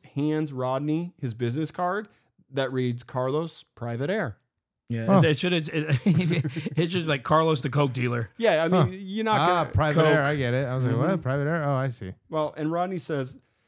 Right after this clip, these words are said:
Speaker 1: "Well, here's
Speaker 3: Smuggle
Speaker 1: the deal."
Speaker 3: your shit, baby.
Speaker 1: He says, "Basically, here's your problem.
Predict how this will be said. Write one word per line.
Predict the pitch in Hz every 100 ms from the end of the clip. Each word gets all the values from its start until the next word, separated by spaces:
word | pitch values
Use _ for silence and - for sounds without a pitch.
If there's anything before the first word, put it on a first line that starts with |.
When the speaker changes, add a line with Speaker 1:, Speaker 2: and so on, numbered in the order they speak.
| _ _
Speaker 1:
"Well, | 147
here's | 160 180
Speaker 3:
Smuggle | 120 135
Speaker 1:
the | 147
deal." |
Speaker 3:
your | 143
shit, | - 190 196
baby. | 135 147 175 135 -
Speaker 1:
He | - 156
says, | 151 143
"Basically, | 165 156 156 143
here's | 127 117
your | 113
problem. | 117 98 80